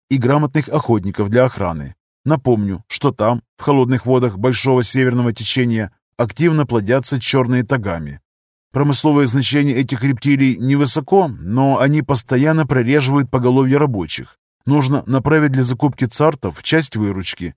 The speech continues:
и делать это регулярно, что в перспективе должно увеличить наши доходы на десять процентов». Внимательно обведя взглядом всех присутствующих и увидев согласие, Трой отметил карандашом этот пункт как решённый.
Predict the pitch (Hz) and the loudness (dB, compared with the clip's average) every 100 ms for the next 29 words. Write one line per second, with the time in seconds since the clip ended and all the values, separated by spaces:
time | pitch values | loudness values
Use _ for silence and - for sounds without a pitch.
0 | _ 127 101 127 143 139 139 135 135 135 | _ -6 0 2 2 0 -4 -2 -2 0
1 | 151 147 95 82 78 76 _ _ - 123 | 2 2 0 -4 -10 -16 _ _ -6 0
2 | 123 104 139 123 139 127 131 117 117 - | 0 0 -4 -2 -2 -2 0 2 0 -2
3 | 110 127 151 - 165 170 117 110 127 120 | -2 0 0 0 0 2 2 0 -2 -2
4 | 127 117 120 107 139 143 147 120 113 113 | -2 0 -2 0 0 0 -2 -2 -2 0
5 | 139 127 - 131 - 85 78 71 - _ | 0 -2 -4 -2 -2 -6 -10 -16 -18 _
6 | _ _ _ _ 107 135 160 143 135 123 | _ _ _ _ -2 0 0 0 0 0
7 | 117 135 117 104 127 113 - 113 101 101 | 0 0 0 0 0 0 -2 -4 -4 -6
8 | 107 110 110 104 - 104 _ 131 135 127 | -4 -4 -4 -4 -4 -6 _ 0 2 2
9 | 117 110 117 113 107 - 104 95 - _ | 0 -2 -2 0 0 0 -2 -6 -10 _
10 | 143 156 - - 143 131 117 123 117 113 | 0 0 0 -2 0 0 -2 -2 0 -2
11 | - - 123 123 110 - 131 120 - 127 | 0 -2 -2 -4 -6 -2 -2 -2 -4 -4
12 | 120 117 107 85 69 57 | -4 -4 -2 -2 -4 -14